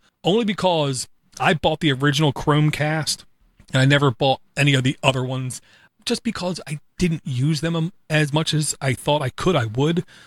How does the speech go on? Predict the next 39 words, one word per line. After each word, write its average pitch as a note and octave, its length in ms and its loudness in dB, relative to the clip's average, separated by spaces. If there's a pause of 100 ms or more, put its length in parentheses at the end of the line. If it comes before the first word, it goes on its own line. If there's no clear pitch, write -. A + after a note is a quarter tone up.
(120)
partially - 340 2
'cause - 160 -2
I C#3+ 80 4
don't C#3 240 2
really C#3+ 160 2
watch C3 380 2
much B2 340 0
T - 240 -4
V B2 240 0
or A#2+ 180 -4
movies, A#2 640 2 (500)
unless C3+ 340 4
it's B2+ 120 -6
The A2+ 80 -8
Castle. B2 480 -4 (260)
You C3 80 -2
know, A#2 200 -2
then A#2+ 120 -4
I A#2 100 -2
tr-, - 140 -14 (140)
watch B2 180 -2
that A#2+ 120 -2
every A2 120 -4
couple A#2 240 -8
weeks. A2+ 280 -8
Um, C3+ 280 0 (280)
but D#3+ 160 -2
this - 200 2
one F#3 280 -2
actually D3+ 460 -2
has C#3+ 380 -6
me C3+ 100 -6
at - 120 -12
least - 240 -8
interested, E3 680 -6 (200)
and C#3+ 80 0
it's - 220 -4
Google's F#3 500 0
Android D#3+ 720 0